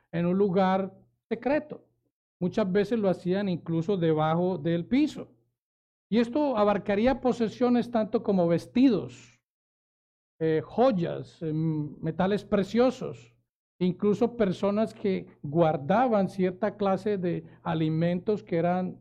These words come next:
tal vez difíciles de conseguir. Y la instrucción de Jesús es, "No os hagáis tesoros en la tierra". Y esta palabra tesoros significa riqueza.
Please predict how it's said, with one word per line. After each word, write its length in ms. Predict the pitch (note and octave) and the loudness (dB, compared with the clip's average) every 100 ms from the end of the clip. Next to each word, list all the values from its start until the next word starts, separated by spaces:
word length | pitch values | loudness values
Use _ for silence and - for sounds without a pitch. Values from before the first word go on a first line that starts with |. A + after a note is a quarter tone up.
| _ | _
tal 160 | F#3 F3 | -4 -2
vez 260 | E3 F3+ F3 | 0 -2 0
difíciles 720 | F#3+ F#3+ A3+ A#3 A#3+ F#3+ D#3+ | -4 -4 -4 -4 -4 -4 -4
de 140 | D#3 | -4
conseguir. 580 | D3+ C3+ C#3 C#3+ E3 - _ _ _ _ _ _ _ _ _ _ _ - | -6 -8 -8 -8 -8 -10 _ _ _ _ _ _ _ _ _ _ _ 0
Y 160 | A#3+ | 4
la 100 | C4 | 4
instrucción 640 | C#4 - C#4 - B3+ B3+ A3+ | 4 2 0 2 4 4 4
de 120 | B3 | 4
Jesús 500 | B3+ B3 C4 G3+ - | 2 0 0 0 0
es, 260 | G3+ G3+ F#3+ | -2 -2 0
"No 400 | F#3+ G#3+ A#3+ A3+ | 2 4 2 0
os 160 | - | 0
hagáis 640 | E3+ D3+ F#3 G3 A3 G3 - | -2 0 0 2 0 -2 -4
tesoros 800 | D#3+ D#3 - F3 F#3 F#3 F3+ F3 | -6 -4 0 0 2 0 -2 -4
en 180 | E3+ | -2
la 160 | E3 E3 | -2 -4
tierra". 460 | D3 C#3 - - _ _ _ _ - - _ _ _ _ _ _ _ _ _ _ _ - | -6 -8 -10 -14 _ _ _ _ -16 -16 _ _ _ _ _ _ _ _ _ _ _ -4
Y 80 | G3+ | -2
esta 200 | G3 C#4 | 0 0
palabra 440 | B3+ A#3+ A#3+ B3 | 2 2 2 2
tesoros 640 | B3+ - C4 C4 G3 F#3+ - - _ _ _ _ _ _ _ - | 0 0 4 4 4 0 -4 -20 _ _ _ _ _ _ _ -4
significa 500 | F#3+ E3+ G3 F#3+ G3+ | 0 2 0 0 0
riqueza. 680 | G3 G3+ C4 B3 A3+ - | 0 0 0 0 -2 -12